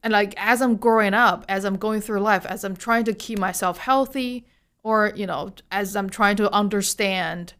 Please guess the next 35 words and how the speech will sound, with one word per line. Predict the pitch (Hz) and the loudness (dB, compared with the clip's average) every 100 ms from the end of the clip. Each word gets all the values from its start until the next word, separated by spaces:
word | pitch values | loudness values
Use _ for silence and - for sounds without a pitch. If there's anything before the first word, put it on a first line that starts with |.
| _ _ _ | _ _ _
the | - | -6
information | 214 208 214 190 185 190 185 | -2 0 0 0 0 -4 -2
other | 247 269 | 0 0
people | 254 220 196 180 | 0 -4 -6 -4
who | 196 | -4
is | 180 175 | -4 -8
trying | - 202 196 | -8 -4 -2
to | 196 | -4
keep | 190 - 202 - | -8 -12 -16 -12
themselves | 170 - 285 320 - | -12 -4 0 0 0
healthy, | 202 180 165 175 | -2 -2 -4 -10
the | 165 165 - | -12 -18 -20
information | 214 208 202 190 196 | -18 -8 -6 -6 -8
they | 190 | -8
are | 165 | -8
sharing, | - 269 247 226 226 214 - _ _ _ - | -4 0 2 2 0 -6 -12 _ _ _ -6
and | 202 190 | -2 -2
the | |
things | 180 214 196 | -2 -2 -2
my | 190 | -2
husband's | 208 208 202 185 | -2 -2 -2 -4
been | 185 185 | -4 -4
reading | 190 190 180 160 | -2 -2 -4 -8
and | 160 | -12
trying | - 185 | -10 -8
to | 185 | -8
share | - 190 | -6 -4
with | 170 190 | -6 -8
me, | 196 - _ _ _ _ - | -10 -10 _ _ _ _ 0
I | 233 208 - _ _ - - - _ _ 233 | 2 2 -4 _ _ -20 -20 -20 _ _ -6
just | 226 - | -2 2
suddenly | 269 277 254 247 | 2 2 0 0
came | 240 240 226 | -4 -4 -2
to | 220 | -2
understand, | 208 202 196 - 214 196 143 | -2 -4 -4 -2 -2 -2 -6